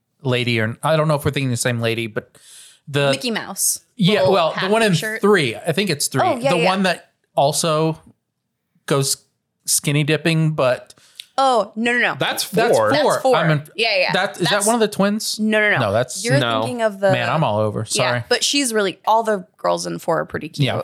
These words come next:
Speaker 1: that's true. All right.
Speaker 2: No, I
Speaker 1: Well.
Speaker 2: just can't remember her name, and she's one of my favorite final girls, and I talk about her all the time. I just can't remember it right now.
Speaker 3: Chris.
Speaker 2: Chris.
Speaker 1: Chris. Yeah.
Speaker 3: Chris.
Speaker 2: Boom.
Speaker 1: Chris is good.
Speaker 2: There you go.
Speaker 3: Yeah.
Speaker 2: I think she's a super cute. And Ginny is very cute, too. But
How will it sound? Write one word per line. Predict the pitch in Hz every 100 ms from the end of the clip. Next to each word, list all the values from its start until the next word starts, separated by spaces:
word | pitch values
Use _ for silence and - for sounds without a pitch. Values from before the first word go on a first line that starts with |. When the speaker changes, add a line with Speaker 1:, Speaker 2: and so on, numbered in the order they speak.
| -
Speaker 1:
that's | 147 -
true. | 107 - -
All | 131
right. | 113
Speaker 2:
No, | 104 156 -
I |
Speaker 1:
Well. | 208 120
Speaker 2:
just | 311
can't | 254
remember | 254 240
her | 226
name, | 208 180
and | 185
she's | 208
one | 220
of |
my | 208
favorite | 202 202 190 -
final | 196 190
girls, | 180 90 90
and | 175
I |
talk | 180 196
about | - 95
her | 92 92 - -
all | 196
the | 202
time. | 196 226 180
I |
just | 165 -
can't | -
remember | 190 190 190
it |
right | 202
now. | 220 -
Speaker 3:
Chris. | - - - - - _ _ _ _ _ -
Speaker 2:
Chris. | 175 208 -
Speaker 1:
Chris. | 107 101 - -
Yeah. | 110
Speaker 3:
Chris. | 92 123 107 - -
Speaker 2:
Boom. | 262
Speaker 1:
Chris | 110 -
is |
good. | - 110 -
Speaker 2:
There | 247
you | 269 302
go. |
Speaker 3:
Yeah. | 233 208 202 -
Speaker 2:
I | 220
think | 240
she's | - 240
a | 214
super | - 196 180
cute. | - 165 170 _ -
And | 349
Ginny | 285 311 294
is | 220
very | 220 214
cute, | - 214
too. | - 214
But | 180 180